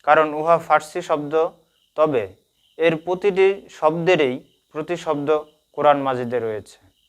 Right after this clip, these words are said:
যেমন নামাজের প্রতিশব্দ সালাত, রোজার প্রতিশব্দ সাওম,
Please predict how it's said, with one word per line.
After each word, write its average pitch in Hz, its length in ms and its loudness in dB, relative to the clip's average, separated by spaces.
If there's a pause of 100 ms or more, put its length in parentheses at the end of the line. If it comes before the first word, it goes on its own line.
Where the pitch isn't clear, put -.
(680)
যেমন 151 580 -2 (720)
নামাজের 170 520 2
প্রতিশব্দ 160 720 -2
সালাত, 135 580 0 (560)
রোজার 139 380 2
প্রতিশব্দ 143 640 -4
সাওম, 127 480 -2